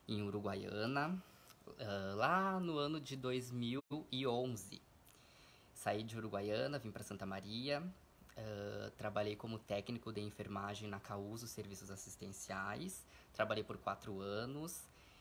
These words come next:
é, e eu trabalhava durante o dia, estudava durante a noite, então é por isso que eu trago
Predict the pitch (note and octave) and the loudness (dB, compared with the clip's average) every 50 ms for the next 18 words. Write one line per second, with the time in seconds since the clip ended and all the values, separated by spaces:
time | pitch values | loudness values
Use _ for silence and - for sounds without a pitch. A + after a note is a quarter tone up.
0 | - - - - - A2 G#2 G2+ G2+ G2+ G2+ G2+ G2+ G2+ G2+ G2+ F#2+ F#2 - - | -20 -20 -20 -8 -4 -2 -2 0 0 0 0 0 -2 -2 -2 -4 -4 -4 -6 -6
1 | - - A2+ G#2+ G2+ - G#2 G#2 G#2+ A2 A2 G#2+ G#2 G#2+ A2 A2 A#2+ A#2 A2 G#2+ | -4 -2 0 0 2 2 4 6 6 6 6 6 6 6 4 4 0 -2 -2 -2
2 | G#2+ G#2 G2 A2 G#2 G2 G2 G2+ G#2 A2+ A#2 A#2+ A#2 A2 A2 G#2+ - - A2+ G#2+ | -2 -2 -4 -6 -8 -6 -4 -4 -2 -2 0 0 0 0 -2 -2 -6 -8 -6 -2
3 | G2 G2 G2+ G#2 G#2+ G#2 G#2 G#2+ G#2+ G#2+ G#2+ G#2 G2 G2+ G2 G2 - F#2+ F#2+ G2 | 0 2 4 4 4 4 2 0 -2 -2 -2 -2 -4 -4 -4 -2 -2 -2 -2 0
4 | G2+ G2+ G#2+ A2 A2 G#2+ - - - A#2 A2+ A#2 A2+ - - - - A2 G2 G2 | 0 2 2 2 2 0 -2 -2 -2 -2 -2 -4 -6 -12 -16 -12 -8 -4 -4 -4
5 | G2 - - - G2+ G2 G2 G2+ G#2 A2 A2 G#2+ G#2+ A2 - - - - - - | -4 -6 -4 -2 0 0 2 2 2 0 0 -2 -4 -6 -10 -14 -18 -18 -18 -18
6 | - - - - - - - - - - - G#2+ G#2 - - A2+ G#2 G#2 - - | -18 -20 -20 -20 -20 -20 -20 -20 -12 -4 -2 0 0 0 0 0 0 0 -2 -2
7 | B2+ - B2 A#2 - - - G2+ G2 G2+ A2+ A#2+ A#2+ A#2 G#2+ G#2 G2 F#2+ G2+ | 0 0 0 0 0 0 2 4 4 4 4 2 0 -2 -2 0 -2 -4 -6